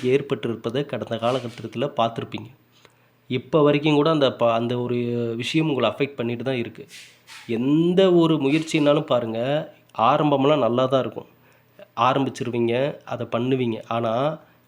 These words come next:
காலங்கள் போக, போக, போக, போக ரிஷபராசிக்காரர்களுக்கு அப்படியே சந்தேகம் வரும். "நம்ம பண்றது கரெக்டா?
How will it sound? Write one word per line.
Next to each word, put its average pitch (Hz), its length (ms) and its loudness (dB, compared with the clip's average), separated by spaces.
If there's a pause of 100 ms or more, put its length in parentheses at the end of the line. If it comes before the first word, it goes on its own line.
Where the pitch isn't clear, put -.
(100)
காலங்கள் 170 720 4
போக, 151 440 0
போக, 151 360 -2
போக, 143 320 -2
போக 123 680 -4 (920)
ரிஷபராசிக்காரர்களுக்கு 120 1400 -2
அப்படியே 139 400 0
சந்தேகம் 147 520 0
வரும். 117 280 -4 (100)
"நம்ம 117 220 -6
பண்றது 160 300 0
கரெக்டா? 123 580 -4